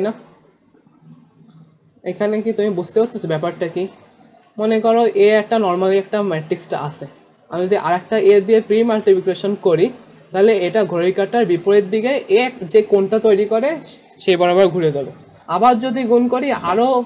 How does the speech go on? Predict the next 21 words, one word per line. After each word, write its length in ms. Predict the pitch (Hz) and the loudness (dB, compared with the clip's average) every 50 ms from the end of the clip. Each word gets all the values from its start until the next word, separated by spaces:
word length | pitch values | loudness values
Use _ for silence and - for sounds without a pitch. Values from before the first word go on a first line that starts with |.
| 240 | -2
theta 200 | - 208 - 185 180 | -2 -2 0 0 -2
কোণে 160 | 180 180 190 175 160 | -2 -2 -2 -2 -2
ঘুরে 140 | 160 156 143 143 | -2 -2 -2 -2
যাবে, 160 | 139 135 139 143 - - - - _ _ - 156 | -4 -6 -8 -12 -16 -20 -20 -20 _ _ -10 -6
আবার 160 | 170 196 226 226 226 233 | -2 0 2 2 2 2
গুণ 100 | 233 240 240 | 0 0 0
করি 100 | 262 240 214 156 | 0 -2 0 2
আরও 120 | 175 196 226 220 | 2 2 2 2
theta 180 | 220 202 202 190 180 | 0 -2 -2 -2 0
কোণে 140 | 190 185 185 180 175 | 0 0 -2 -2 -2
ঘুরে 120 | 165 156 143 | -4 -4 -4
যাবে। 160 | 143 139 135 143 151 - - - _ - | -4 -6 -8 -10 -12 -18 -20 -20 _ -8
এরকম 220 | 180 190 202 220 214 190 - | -6 -4 -2 -2 -2 0 0
ঘুরতে 280 | 196 202 196 - - 247 226 | 0 -2 -2 -2 -2 0 0
ঘুরতে 280 | 226 226 214 - - 247 254 226 | 2 0 -2 -2 -4 -2 -2 0
আমি 120 | 202 202 202 190 | 0 0 0 0
যেহেতু 220 | 180 220 208 214 233 170 156 | 0 -2 -2 -2 -2 -2 -2
দুই 100 | 185 185 185 | 0 0 0
হাজার 220 | 190 190 202 202 202 202 - - - - - 156 | 0 0 0 0 -2 -2 -6 -12 -20 -18 -8 -4
বাইশ 200 | 151 151 165 175 175 190 | -2 -2 -2 -2 -2 0
বার 120 | 214 226 | 0 2